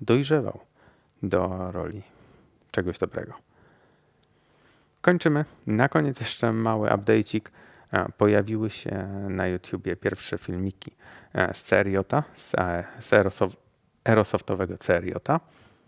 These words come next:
To też mnie bardzo cieszy, bo ja na ten samolot strasznie czekam, więc mam nadzieję, że jak tylko wyjdzie, to będę mógł go kupić i pokażę go wam w lotach. I zaczniemy wreszcie na poważnie latać I F R w nowym Microsoft Flight Simulatorze.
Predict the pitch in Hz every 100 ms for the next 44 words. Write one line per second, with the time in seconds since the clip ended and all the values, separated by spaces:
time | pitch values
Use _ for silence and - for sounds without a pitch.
0 | _ _ _ _ _ _ _ - 117 104
1 | 101 92 92 - - - 104 117 - 104
2 | 104 98 - 95 95 95 - 95 - 92
3 | 87 - - 113 - - 110 139 120 -
4 | 107 95 90 - 139 - 104 107 98 98
5 | - _ _ _ - 90 95 98 90 92
6 | 101 95 - - 101 98 - _ 113 104
7 | 101 101 - 95 - 85 - - 87 85
8 | 101 _ - 110 104 101 - 120 120 -
9 | 127 107 - - - 82 - 90 87 -
10 | 87 87 - 87 - 107 95 87 - 85
11 | - _ - - - _ - 90 98 104
12 | 104 90 - 92 87 - - - - 82
13 | 80 - -